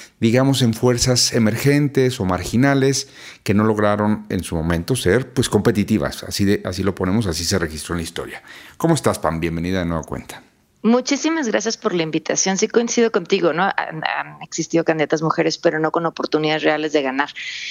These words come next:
Speaker 2: Y eso es lo interesante. Pero si quieres, parto por, por la primera pregunta sobre Opinión cincuenta y uno.
Speaker 1: Por favor.
Speaker 2: Hace más de un año, Ibabel Arroyo se hizo una pregunta que nadie se había hecho antes.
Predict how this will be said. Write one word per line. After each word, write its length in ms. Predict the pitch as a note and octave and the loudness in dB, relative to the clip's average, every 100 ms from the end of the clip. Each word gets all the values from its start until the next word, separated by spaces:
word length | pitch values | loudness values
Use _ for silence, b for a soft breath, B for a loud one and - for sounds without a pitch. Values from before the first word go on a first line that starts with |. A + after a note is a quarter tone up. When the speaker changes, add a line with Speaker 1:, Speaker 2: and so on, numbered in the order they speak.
| B | B
Speaker 2:
Y 120 | - F#3+ | 0 2
eso 160 | F#3+ | 2
es 60 | G#3+ | 2
lo 100 | G3 | 2
interesante. 640 | D#3 D#3 C#3 - E3 E3 | 2 0 2 -2 -2 0
Pero 200 | - E3+ | 2 2
si 140 | F3 F#3+ | 2 0
quieres, 300 | A3+ A#3+ - | 0 -2 -2
parto 360 | A3+ G#3 A3 | -2 -2 -8
por, 300 | - F3 G#2 - | -6 -8 -10 -10
por 120 | E3 | -6
la 160 | D#3+ - | -6 -6
primera 380 | D#3 E3 F3 | -6 -4 -6
pregunta 420 | - D#3+ D#3+ D#3+ D#3 | -4 -6 -6 -8 -6
sobre 260 | D#3 C#3+ | -4 -6
Opinión 300 | D3 D3+ D3+ | -4 -4 -2
cincuenta 400 | D3 D#3 D#3 C#3+ | -4 -4 -4 -2
y 100 | C#3+ | -2
uno. 120 | D3 - _ | -2 -6 _
Speaker 1:
Por 140 | A2 | -2
favor. 180 | F#2 F2+ - - - B B B B _ _ _ - | 0 -2 -4 -12 -14 B B B B _ _ _ -4
Speaker 2:
Hace 680 | A#3+ - D4 C#4+ C#4 C#4 A#3 | -4 -4 -4 -2 -2 -2 -4
más 320 | A#3 A#3+ G#3 | -4 -6 -6
de 60 | |
un 120 | A#3 G#3+ | -6 -4
año, 420 | F3 E3 F#3+ - _ | -4 -6 -8 -10 _
Ibabel 460 | F3+ F3 E3+ F#3 G3 | -2 0 2 2 0
Arroyo 580 | F#3 G3+ G3 F3+ F3+ - | 0 0 2 2 0 -2
se 180 | - F3 | -6 -6
hizo 260 | E3+ F#3 | -2 -2
una 320 | F3 E3+ F3 - | -2 -2 -4 -2
pregunta 460 | D#3+ D#3 E3+ F3+ | -2 -2 -2 -4
que 140 | F3+ F3+ | -2 0
nadie 360 | F#3 G3 A3 | 0 0 -2
se 140 | G3+ F3 | -2 0
había 160 | E3 | 0
hecho 240 | D#3 - G#2 | 0 -4 -8
antes. 400 | - - - | -8 -16 -18